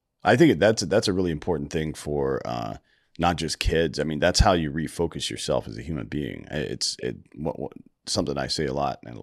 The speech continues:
I'm sure the audience probably knows what I'm about to say, but, you know, if you can turn your pain and suffering into empathy for other people,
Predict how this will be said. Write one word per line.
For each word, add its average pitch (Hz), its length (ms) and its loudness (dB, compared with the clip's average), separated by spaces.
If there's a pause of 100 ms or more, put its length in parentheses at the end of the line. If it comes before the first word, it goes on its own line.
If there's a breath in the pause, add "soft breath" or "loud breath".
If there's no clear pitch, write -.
I'm 65 180 -6
sure 71 180 -6
the 60 120 -6
audience 62 440 -6 (640)
probably 69 220 -2
knows 67 240 -4
what 71 100 -4
I'm 65 160 -8
about 65 240 -8
to - 60 -8
say, 69 440 -2 (120)
but, 60 360 -4 (420)
you 76 160 -2
know, 67 120 -2
if 62 100 -10
you 78 80 -6
can 69 140 -6
turn 73 540 -4 (580)
your 78 100 -2
pain 87 220 0
and 73 100 -4
suffering 78 500 -2
into 62 440 -8 (180)
empathy 76 320 -4
for 76 160 -4
other 62 140 -4
people, - 480 -8